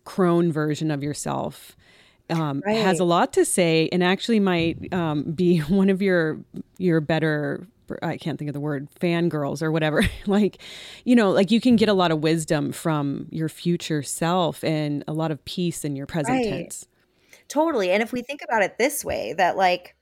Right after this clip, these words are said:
Speaker 2: we today are children t-, compared to who we're gonna be ten, twenty, thirty, forty, fifty years from now. We're essentially, we're doing inner child work right now.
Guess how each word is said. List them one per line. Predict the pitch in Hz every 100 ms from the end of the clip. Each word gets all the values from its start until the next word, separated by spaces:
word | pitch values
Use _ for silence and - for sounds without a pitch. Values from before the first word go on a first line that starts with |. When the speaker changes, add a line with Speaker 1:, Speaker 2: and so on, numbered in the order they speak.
| _ _ _ _ -
Speaker 2:
we | 165 262 403
today | 403 220 175 180 160 143 -
are | 180
children | 175 - 202 180 165 160
t-, | - -
compared | 170 170 170 165
to | 160
who | 180 175
we're | 170
gonna | 160 151
be | 143 175 190 156 151 147 _ _
ten, | - 151 151
twenty, | 156 151
thirty, | 147 147 147
forty, | 143 147
fifty | 139 143 147
years | 160 226 220
from | 160 147
now. | 139 139 135 - _ _ _ _ _ _ _ -
We're | 208
essentially, | 202 - 202 247 - 190 170 160 151 _ _ - _ _ _
we're | 180 233
doing | 208 190 202 202 190 180 - _ _ -
inner | 190 190 180
child | - 165 160 165 160
work | 151 151 147 - - _
right | 156 151
now. | - 135 135 123 - -